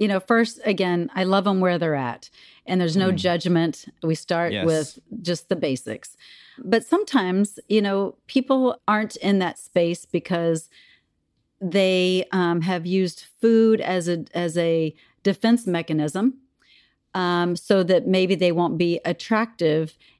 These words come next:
Speaker 1: and, um, be set in a certain situation again. You know what I mean? Um, like, maybe a rape victim or whatever. So there's different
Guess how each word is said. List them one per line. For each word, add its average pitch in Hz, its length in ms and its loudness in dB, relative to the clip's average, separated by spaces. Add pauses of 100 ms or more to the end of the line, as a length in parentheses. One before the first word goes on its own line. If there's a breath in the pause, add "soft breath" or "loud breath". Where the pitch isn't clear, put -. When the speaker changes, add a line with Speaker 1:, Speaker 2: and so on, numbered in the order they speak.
(140)
Speaker 1:
and, 170 580 0 (200)
um, 165 500 -2 (1080)
be 196 160 2
set - 460 -2 (840)
in 196 200 2
a 180 120 2
certain 175 600 0
situation 196 960 0
again. 147 440 -2
You 208 100 2
know 285 60 6
what 247 80 2
I 214 40 2
mean? 214 280 2 (400 loud breath)
Um, 175 520 2
like, 175 160 0
maybe 180 320 2
a 185 60 2
rape 190 260 2
victim 151 600 0
or 175 220 0
whatever. 175 440 0
So - 180 2
there's 208 240 2
different 294 400 0